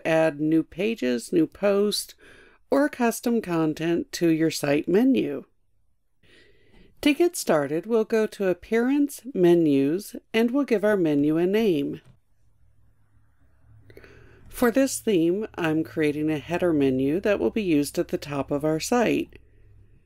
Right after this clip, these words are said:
So once you've given your menu a name,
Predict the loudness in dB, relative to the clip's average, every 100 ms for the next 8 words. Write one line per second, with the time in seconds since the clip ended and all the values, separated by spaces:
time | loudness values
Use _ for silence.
0 | _ _ _ _ _ _ _ _ -10 0
1 | 2 2 2 -2 -2 -2 0 2 2 2
2 | 2 2 2 0 0 -2 -2 -4